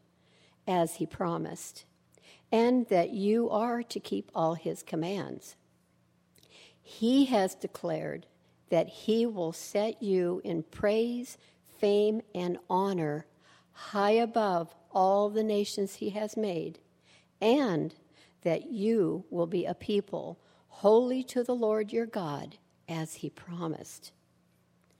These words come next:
To the Christians at Ephesus, the Apostle Paul wrote, "Be completely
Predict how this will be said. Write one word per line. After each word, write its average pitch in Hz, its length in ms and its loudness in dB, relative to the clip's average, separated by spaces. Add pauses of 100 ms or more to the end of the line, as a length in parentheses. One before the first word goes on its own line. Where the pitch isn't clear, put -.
(580)
To 220 180 6
the 214 100 2
Christians 208 600 2
at 190 200 -2
Ephesus, 202 760 -6
the 208 80 4
Apostle 190 480 2
Paul 180 380 -2
wrote, 170 480 -8 (1160)
"Be 190 200 6
completely 240 1400 -2